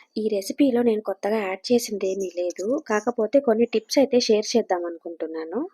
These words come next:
ఆకుకూరల్ని మనం వండే ముందు కొద్దిగా రాళ్ళ ఉప్పు వేసుకొని ఒక ఫైవ్ మినిట్స్ ఆగి వాష్ చేసుకొని వాడుకున్నట్లయితే, ఆకుకూరల్లో ఉండే బ్యాక్టీరియా, ఇంకా వాటిని పెంచేటప్పుడు వాడే మందులు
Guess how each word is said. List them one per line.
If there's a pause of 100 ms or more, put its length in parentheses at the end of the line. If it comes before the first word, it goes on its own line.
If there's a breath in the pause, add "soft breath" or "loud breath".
(140)
ఆకుకూరల్ని
మనం
వండే (120)
ముందు (400)
కొద్దిగా
రాళ్ళ
ఉప్పు
వేసుకొని (100)
ఒక
ఫైవ్
మినిట్స్ (120)
ఆగి
వాష్
చేసుకొని
వాడుకున్నట్లయితే, (460 loud breath)
ఆకుకూరల్లో
ఉండే (120)
బ్యాక్టీరియా, (160)
ఇంకా (100)
వాటిని
పెంచేటప్పుడు
వాడే (100)
మందులు